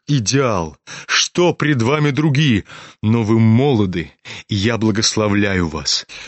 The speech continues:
В конце концов, я пришел вас просить назначить мне час для важного разговора,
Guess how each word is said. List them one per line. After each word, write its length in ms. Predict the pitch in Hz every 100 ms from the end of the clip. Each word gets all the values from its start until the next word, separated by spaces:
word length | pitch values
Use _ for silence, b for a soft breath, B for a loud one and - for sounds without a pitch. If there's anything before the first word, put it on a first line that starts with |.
| B
В 120 | -
конце 420 | - 120 - 139
концов, 480 | 127 135 - 151 135
я 160 | - 131
пришел 560 | 123 120 - 139 147
вас 240 | 131 135 -
просить 640 | - 120 123 - 156 123
назначить 640 | 127 127 110 135 123 110 127
мне 200 | 123 117
час 440 | - 131 147 -
для 220 | 113 117
важного 440 | 107 131 117 123 110
разговора, 640 | 107 95 107 123 147 143